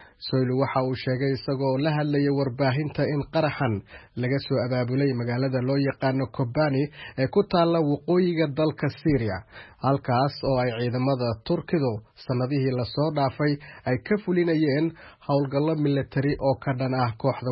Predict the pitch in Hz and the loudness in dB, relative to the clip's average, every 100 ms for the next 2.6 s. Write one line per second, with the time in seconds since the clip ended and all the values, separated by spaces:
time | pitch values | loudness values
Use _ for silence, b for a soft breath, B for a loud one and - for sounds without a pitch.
0 | 123 131 120 120 110 107 139 113 - _ | 0 0 -2 -2 -4 -2 -2 -2 -4 _
1 | _ b b 131 123 127 127 120 131 123 | _ b b -4 -2 -2 0 0 0 -2
2 | 110 143 143 135 143 | -2 0 0 0 0